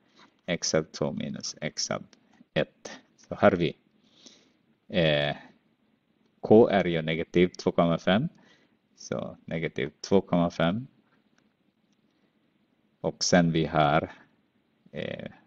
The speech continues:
vår y sub två, tar vi negativ trettionio. Så tar vi A genom negativ fjorton, så tar jag med två. Så om vi räknar den så har vi,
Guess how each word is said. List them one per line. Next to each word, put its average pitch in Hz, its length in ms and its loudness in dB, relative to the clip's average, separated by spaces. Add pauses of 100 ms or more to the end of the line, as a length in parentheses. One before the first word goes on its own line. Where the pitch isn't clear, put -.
(100)
vår 76 480 -4 (140)
y 98 120 6
sub 92 260 0
två, 90 340 0
tar - 240 0
vi 80 180 0
negativ 82 360 0
trettionio. 87 680 0 (800)
Så - 180 -2
tar 92 140 2
vi 78 260 2
A 101 320 0 (340)
genom 78 520 -2 (1600)
negativ 90 420 2
fjorton, 78 720 0 (140)
så - 200 -8
tar 82 200 -4
jag 76 120 -2
med 80 260 -2 (260)
två. - 260 -14 (2000)
Så - 180 -6
om 82 80 -2
vi 80 120 0
räknar 85 440 0
den 82 280 0
så - 160 -4
har 78 100 2
vi, 78 380 -2